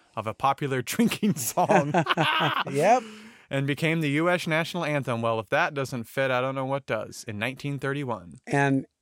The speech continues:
Speaker 2: it is really difficult to sing that when intoxicated.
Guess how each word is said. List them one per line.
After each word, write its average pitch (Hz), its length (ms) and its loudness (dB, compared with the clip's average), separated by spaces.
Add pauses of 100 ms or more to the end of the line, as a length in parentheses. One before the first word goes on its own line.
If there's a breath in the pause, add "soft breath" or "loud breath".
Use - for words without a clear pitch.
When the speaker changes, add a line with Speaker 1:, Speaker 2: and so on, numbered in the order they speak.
Speaker 2:
it 160 160 0
is 117 300 -4
really 123 440 0
difficult 120 600 -6
to 110 120 -8
sing 123 380 -4
that 107 260 -6 (440)
when 117 220 -6
intoxicated. 107 880 -10